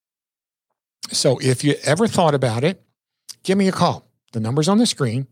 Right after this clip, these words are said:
eight eight eight, seven three eight, seven three eight one. I don't care where you are. You can be anywhere in the country. We can do it remotely. If you watched any of the, the video remotes,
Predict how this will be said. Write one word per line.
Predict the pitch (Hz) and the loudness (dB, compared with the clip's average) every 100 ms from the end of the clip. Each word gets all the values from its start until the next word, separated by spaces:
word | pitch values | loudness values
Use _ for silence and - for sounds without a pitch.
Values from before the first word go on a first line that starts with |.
| _ - | _ -4
eight | 127 170 | -2 0
eight | 143 156 160 | 0 -2 0
eight, | 107 - _ | -2 -4 _
seven | - - 120 156 | -8 -2 0 -2
three | 165 165 120 | -2 -2 -2
eight, | 131 - | -4 -4
seven | - 123 143 | -2 -2 -2
three | 170 160 | 0 0
eight | 151 | -2
one. | 98 87 131 - _ _ | -8 -10 -10 -14 _ _
I | - 208 | -2 0
don't | 247 | 2
care | - 185 | 2 2
where | 151 254 | 2 0
you | 214 101 | 0 -4
are. | 104 | -6
You | 120 | -6
can | 262 | -2
be | 196 190 | 0 2
anywhere | 185 175 | 2 2
in | 160 | 0
the | 135 | 0
country. | 180 180 123 | 0 0 -2
We | 120 | 0
can | 185 226 | 0 2
do | 196 190 | 4 2
it | - | 2
remotely. | 143 151 208 196 107 92 _ _ - - | -2 0 0 -2 -10 -16 _ _ -10 -4
If | 139 | 0
you | 151 | 2
watched | 139 160 170 - | 2 2 0 -4
any | 165 180 | -2 2
of | 147 | 2
the, | 135 127 | 2 0
the | 120 | -2
video | 117 196 269 135 | 0 0 2 0
remotes, | 127 113 117 156 - | 0 -6 -6 -6 -6